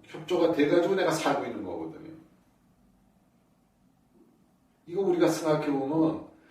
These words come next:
전부 내가, 내가 아니라고 생각하는 걸로 나는 살고 있어요. 그럼 역시 내가 하는 일도 마찬가지인 거예요.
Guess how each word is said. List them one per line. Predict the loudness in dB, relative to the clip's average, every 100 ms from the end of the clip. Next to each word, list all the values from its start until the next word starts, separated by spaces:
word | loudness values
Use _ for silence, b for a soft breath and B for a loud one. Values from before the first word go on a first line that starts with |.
| b b -10
전부 | -6 -4 2 2 4
내가, | 2 2 2 2
내가 | 2 2 2 2
아니라고 | 4 4 4
생각하는 | 2 4 4 2 -2
걸로 | -2 0
나는 | 2 2
살고 | -2 -4 -4 -6
있어요. | -8 -10 -12 -14 -18 -20 _ _ _ _ _ b b b
그럼 | -8 0 2
역시 | 2 0 0
내가 | 0 0 0
하는 | -2
일도 | -2 -4
마찬가지인 | -4 -6 -6 -8 -8 -10 -14
거예요. | -16 -18